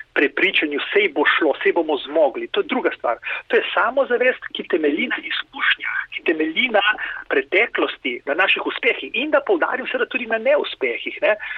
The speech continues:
Torej, samozavest se ne oblikuje zgolj, eh, na podlagi, da smo vedno uspešni, ampak da smo se zmogli dvigniti, da smo mo-, zmogli premagati določene ovire. Torej, bili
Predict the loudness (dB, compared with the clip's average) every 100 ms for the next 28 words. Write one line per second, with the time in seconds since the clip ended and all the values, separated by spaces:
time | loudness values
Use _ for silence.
0 | -8 -2 -2 -2 -2 0 2 2 0 -2
1 | 2 2 0 -4 0 2 2 2 2 2
2 | 0 -16 _ _ -2 0 0 0 2 2
3 | 2 -2 -4 -2 2 0 0 -6 -2 2
4 | 4 2 0 -8 -6 -4 0 -2 -2 -6
5 | -6 -6 0 2 2 0 0 -2 -4 -4
6 | -8 -8 -8 -2 2 2 0 -4 0 2
7 | 0 0 0 0 2 2 4 2 0 -2
8 | 0 2 2 0 -2 -4 -2 -2 -2 _
9 | -8 0 2 2 0 -2